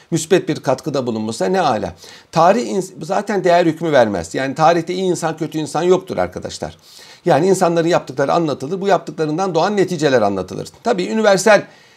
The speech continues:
telakkilere göre yaptığı iş adamın müsbettir veya değildir. Bu söylenir. Yoksa iyi insan, kötü insan, günahkar insan,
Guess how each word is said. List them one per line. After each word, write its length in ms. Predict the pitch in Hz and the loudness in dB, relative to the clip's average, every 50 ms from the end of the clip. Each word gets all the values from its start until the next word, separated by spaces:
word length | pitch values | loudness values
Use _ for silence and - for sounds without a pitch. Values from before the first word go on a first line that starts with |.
| _ _ _ _ | _ _ _ _
telakkilere 640 | - 190 196 185 165 170 - 175 180 175 175 156 139 | -2 2 2 2 2 0 -2 -4 -2 -2 -2 -2 -2
göre 280 | 117 123 127 185 190 | -2 -4 -4 -4 -2
yaptığı 400 | 196 196 185 190 - 202 170 139 - - 85 - - - | -2 -2 -2 -2 -2 -6 -6 -6 -6 -12 -18 -20 -18 -14
iş 180 | 190 160 - | -12 -8 -6
adamın 380 | 160 165 165 170 165 170 156 - - | -4 -2 0 0 0 -2 -4 -6 -8
müsbettir 600 | 165 170 175 156 - - 170 147 - - 147 135 | -8 -8 -8 -6 -2 0 -2 -2 0 -2 0 2
veya 280 | 143 147 160 175 165 | 4 4 6 4 4
değildir. 340 | 165 196 190 156 110 110 104 - - - | 4 2 0 0 0 -2 -6 -8 -10 -8
Bu 120 | 156 208 | -6 -4
söylenir. 440 | - - 175 143 123 107 95 90 87 | -2 2 2 2 2 0 -2 -6 -6
Yoksa 220 | 113 127 123 - 156 | -6 -8 -6 -4 0
iyi 140 | 180 180 | 2 2
insan, 280 | 175 156 165 165 160 151 | 2 2 2 0 0 0
kötü 220 | - 156 - - | 0 -4 -4 -2
insan, 380 | 165 151 127 - 127 123 135 127 | -4 -4 -2 -2 -2 -2 -2 -2
günahkar 420 | 135 165 165 - 156 - 175 170 | 0 2 2 2 0 0 -2 -2
insan, 400 | 156 139 117 - 135 131 151 151 | -2 -2 -4 -2 -2 -2 -2 -4